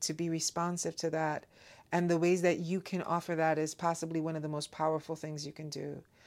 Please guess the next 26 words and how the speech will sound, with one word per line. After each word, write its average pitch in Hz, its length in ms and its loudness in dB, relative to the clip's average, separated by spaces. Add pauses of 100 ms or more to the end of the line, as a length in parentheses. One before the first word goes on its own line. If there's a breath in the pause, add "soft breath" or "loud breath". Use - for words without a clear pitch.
(260 loud breath)
To 190 80 -2
send 196 300 4
care 202 260 6
packages 165 760 0
or 160 80 2
send 175 320 0
love 180 200 6
notes 156 340 0
to 160 140 0
people 185 400 -2
you 170 180 -2
know, 170 300 0
friends 165 380 -4
you 165 120 -2
know, 151 380 -4 (400 loud breath)
that 165 520 6
are 156 500 6
directly 170 680 2
in 160 140 -4
the 156 120 0
experience 156 720 -2
of - 160 -6
this, 156 520 -4
what 165 160 2
it - 100 -2
means. 160 720 -4